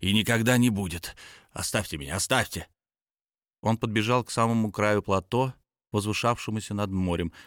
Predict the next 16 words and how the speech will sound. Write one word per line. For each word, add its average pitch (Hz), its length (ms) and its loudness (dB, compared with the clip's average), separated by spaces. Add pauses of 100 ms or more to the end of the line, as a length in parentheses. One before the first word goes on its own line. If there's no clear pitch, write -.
(100)
и 98 100 -8
долго 127 400 0
стоял 101 480 -2
там. 76 440 -12 (840)
Сайрус 110 400 -2
Смит 123 340 0
присоединился 117 720 -2
к - 60 -12
товарищам 113 640 -2 (260)
и - 80 -4
рассказал 92 540 0
им 104 120 -2
обо 101 200 -2
всем, 107 340 -4 (140)
что - 240 -8
произошло. 87 640 -4